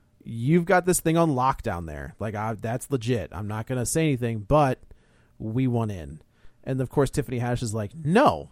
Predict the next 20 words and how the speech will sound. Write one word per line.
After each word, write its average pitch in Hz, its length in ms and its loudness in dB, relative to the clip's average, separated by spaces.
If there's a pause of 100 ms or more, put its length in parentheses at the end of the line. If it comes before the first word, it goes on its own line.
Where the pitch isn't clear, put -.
like, 131 180 -4
this 131 220 0
is 110 120 -4
our 170 280 4
place. 143 380 2
This 117 120 -6
is 110 80 -6
our 139 220 2
thing." 123 380 -4
But 113 260 -6
Melissa 143 220 0
McCarthy, 131 400 2
who 120 100 0
is 127 100 2
kind 165 240 -2
of 160 80 2
the 143 60 4
voice 123 320 0
of 104 120 -4
reason, 107 440 -4